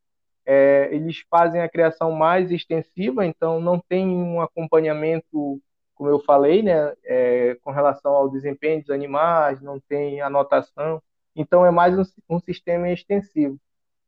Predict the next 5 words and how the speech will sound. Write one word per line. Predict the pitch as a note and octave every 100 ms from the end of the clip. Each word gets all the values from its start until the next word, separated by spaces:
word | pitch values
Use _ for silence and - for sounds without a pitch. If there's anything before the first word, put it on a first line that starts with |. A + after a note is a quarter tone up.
| _ _ _ _ -
Então | D3+ E3+ F3+
não | F#3 F#3+
teria | G3+ F#3+ G3+
como | G#3 G#3 G#3 G3+ G3+
comparar. | G3+ G#3 F#3+